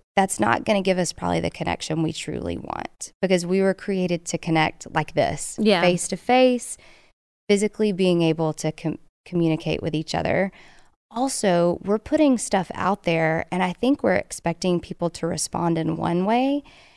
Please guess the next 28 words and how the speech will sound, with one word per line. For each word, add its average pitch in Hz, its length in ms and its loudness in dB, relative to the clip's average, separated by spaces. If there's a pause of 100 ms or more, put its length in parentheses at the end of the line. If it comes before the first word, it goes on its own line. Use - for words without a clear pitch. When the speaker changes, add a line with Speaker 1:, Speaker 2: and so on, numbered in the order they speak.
(160)
Speaker 1:
And 196 160 4
then 196 120 4
if 175 160 -2
they 190 180 2
respond 165 880 0
in 170 140 0
a 165 80 0
way 165 300 2
that 165 360 -2
doesn't 170 280 -2
meet 165 180 0
our 175 120 0
expectations, 170 1040 -2 (380)
we 185 140 2
have 190 260 -2
this 175 160 -2
disappointment, 170 880 -2
but 202 100 2
it's 214 160 -2
not 202 160 2
happening 190 540 0
in 160 160 0
real 165 180 2
time, 165 600 0
so 185 160 2
that 180 160 4
we 196 100 0
can, 170 380 0